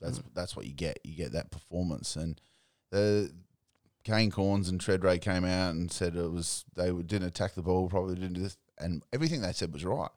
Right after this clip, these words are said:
Speaker 2: Mm.
Speaker 1: And you could watch it. They weren't going hard. They were pulling out. And there's a player that they've delisted on Monday, one of our friends, uh, which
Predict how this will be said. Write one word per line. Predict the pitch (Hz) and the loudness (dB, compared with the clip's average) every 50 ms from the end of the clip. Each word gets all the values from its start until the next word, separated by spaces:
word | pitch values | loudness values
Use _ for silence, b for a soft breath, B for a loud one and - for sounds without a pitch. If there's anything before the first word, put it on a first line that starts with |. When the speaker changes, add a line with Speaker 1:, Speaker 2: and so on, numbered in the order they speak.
| _ _ - | _ _ 2
Speaker 2:
Mm. | 139 135 135 131 _ - | 4 4 4 4 _ -4
Speaker 1:
And | 104 107 | -2 0
you | 113 107 | 0 2
could | - 110 92 87 | 0 -2 -2 -2
watch | 101 123 160 - - - | -6 -8 -6 -6 -6 -8
it. | - - | -6 -8
They | 107 98 | -10 -10
weren't | 95 101 131 139 143 135 | -8 -10 -12 -12 -12 -10
going | 127 120 113 110 101 104 | -8 -6 -6 -4 -6 -6
hard. | 107 107 101 104 104 101 104 | -4 -4 -4 -4 -4 -4 -2
They | 101 98 | 0 0
were | 92 92 | 0 -2
pulling | - _ - - 143 135 117 101 | -4 _ -8 -4 -2 -2 -2 -2
out. | 98 95 95 95 - - _ _ _ _ _ _ _ _ _ _ - | -2 -4 -4 -6 -6 -10 _ _ _ _ _ _ _ _ _ _ -4
And | 120 120 117 113 107 - _ | -2 0 0 0 -2 -4 _
there's | 104 120 123 120 | -8 -6 -6 -6
a | 120 | -6
player | - - - 160 175 165 147 | -8 -8 -8 -6 -2 0 0
that | 127 - | 0 4
they've | 95 95 92 87 | 4 2 2 2
delisted | - 92 87 82 87 92 - - - 90 85 | 0 -2 0 0 0 -2 -2 -2 -2 -2 -2
on | 85 85 82 | 0 -2 -2
Monday, | 80 82 87 87 98 123 160 156 - - _ _ | -2 -4 -2 0 0 0 -2 -4 -10 -16 _ _
one | - 107 95 | -6 -2 -2
of | 95 90 | 2 2
our | 90 87 87 | 2 2 2
friends, | 87 - - 104 127 175 185 - - - - - _ - | 0 0 -2 -2 -2 -2 -4 -6 -8 -10 -12 -14 _ -6
uh, | - 87 87 85 85 85 82 82 82 82 73 76 - - _ _ _ _ _ _ | -2 0 0 2 2 0 0 0 0 0 0 -2 -2 -4 _ _ _ _ _ _
which | 107 104 98 | -10 -6 0